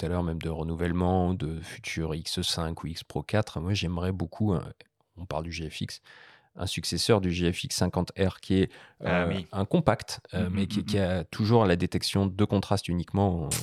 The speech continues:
Speaker 1: au niveau de l'autofocus, mais, euh, imagine un successeur du G F X cinquante R avec ce petit viseur placé sur le côté
Speaker 2: <laughs>
Speaker 1: et l'autofocus actuel, euh, d'un, d'un G F X, moi perso,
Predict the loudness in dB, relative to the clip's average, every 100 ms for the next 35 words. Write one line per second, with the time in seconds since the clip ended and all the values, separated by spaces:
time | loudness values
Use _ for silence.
0 | -4 0 0 0 -4 -4 -2 0 0 0
1 | 0 4 6 6 4 2 2 -2 -4 0
2 | 0 0 0 2 0 -2 -2 0 2 0
3 | 2 2 0 -2 -8 -6 -2 2 4 4
4 | 2 2 2 2 2 2 4 2 0 -14
5 | -6 -4 -4 -6 -10 -16 _ 8 8 6
6 | 4 4 6 4 4 2 4 2 2 -6
7 | -8 0 0 2 6 8 8 6 0 _
8 | _ -10 -8 -6 -6 -4 -2 -2 -2 -4
9 | -2 -4 -4 -6 -6 -8 _ _ _ -20
10 | -14 0 2 2 0 0 -2